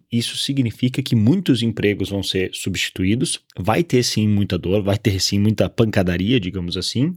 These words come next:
mas faz parte do progresso. Até outro dia eu vi uma estatística que sessenta por cento dos trabalhos que existem hoje não existiam em mil novecentos e quarenta.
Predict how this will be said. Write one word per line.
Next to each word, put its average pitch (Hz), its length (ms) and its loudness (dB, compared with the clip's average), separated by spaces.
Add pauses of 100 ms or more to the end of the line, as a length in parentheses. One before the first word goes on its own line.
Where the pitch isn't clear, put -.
(800)
mas 123 180 2
faz 139 160 0
parte 95 300 -4
do 110 80 2
progresso. 120 640 0
Até - 200 -2
outro 104 160 0
dia 107 140 2
eu 107 80 4
vi 95 80 -2
uma 113 140 2
estatística - 760 -2 (1300)
que 117 100 0
sessenta 139 420 2
por 131 140 -2
cento 113 580 0
dos 127 280 0
trabalhos 95 800 0
que - 100 0
existem 107 580 0 (120)
hoje 98 500 0 (640)
não 156 220 4
existiam 143 760 0
em 139 120 0
mil 127 200 4
novecentos 127 560 -2
e 113 60 -4
quarenta. 110 480 -2